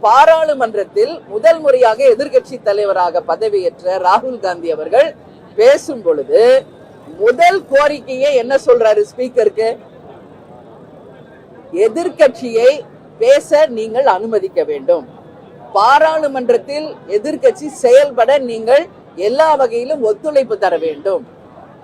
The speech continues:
எ-, ஜனநாயக ரீதியாக எதிர்க்கட்சியினுடைய குரலை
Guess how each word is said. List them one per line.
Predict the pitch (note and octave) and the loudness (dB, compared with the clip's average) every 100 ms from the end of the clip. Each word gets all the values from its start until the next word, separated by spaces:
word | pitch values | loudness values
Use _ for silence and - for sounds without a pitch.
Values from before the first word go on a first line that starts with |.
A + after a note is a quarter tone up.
| F3 | -6
எ-, | F3+ - | -6 -2
ஜனநாயக | G#3+ B3 D#4+ E4 D#4+ D#4 C4 A#3+ | -2 0 -2 -2 -2 0 0 -2
ரீதியாக | A#3+ A3 G3+ G3 A3 C4+ G#3+ | -6 -2 0 2 0 2 2
எதிர்க்கட்சியினுடைய | G#3+ D#4 C#4 C4 C4 A#3+ A3 G3+ G3 - A3 | 0 -2 -4 -4 -10 -14 -8 -2 -2 -4 2
குரலை | C4+ D4 D4 | 2 2 -2